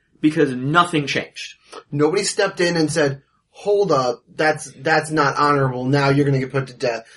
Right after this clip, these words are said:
Speaker 2: 'Cause that's how I imagine it. You know, it's a hand-to-hand combat. Winner takes all. Loser dies or is pretty much left for dead. And that's how it goes. Now you use magic, which is not okay.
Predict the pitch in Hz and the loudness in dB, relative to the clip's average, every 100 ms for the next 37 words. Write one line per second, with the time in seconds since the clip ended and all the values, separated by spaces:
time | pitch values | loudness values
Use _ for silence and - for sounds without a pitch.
0 | - 214 233 262 247 156 156 156 143 123 | -4 0 2 2 2 2 2 2 2 0
1 | 107 95 - - - 165 165 127 113 - | -4 -8 -12 -20 -8 0 2 2 -2 -8
2 | _ 160 143 117 151 185 185 165 170 156 | _ -2 0 -2 2 2 2 0 2 2
3 | 143 143 139 123 123 117 - _ _ _ | 0 0 0 2 2 0 -4 _ _ _
4 | _ _ - 120 151 165 165 165 151 - | _ _ -14 -2 0 2 0 0 0 0
5 | 123 123 120 117 - _ _ _ 120 123 | 2 4 2 0 -6 _ _ _ -6 0
6 | 151 143 147 139 - 127 127 131 131 123 | 2 2 0 0 0 2 4 2 0 -4
7 | 113 - 123 123 113 107 - - _ _ | -6 -4 0 0 -2 -10 -14 -20 _ _
8 | - _ _ - - 135 131 127 117 120 | -20 _ _ -20 0 2 4 2 0 0
9 | 120 - 120 113 101 101 - _ - - | -2 -2 -4 -2 -4 -6 -10 _ -20 -8
10 | 131 131 127 123 120 110 107 101 127 127 | 0 2 2 2 2 2 0 0 0 0
11 | 135 139 131 120 151 160 123 117 120 117 | 2 2 2 2 2 4 2 -2 -4 -4
12 | 110 113 110 110 104 95 98 | -4 -2 0 -2 -2 -2 -4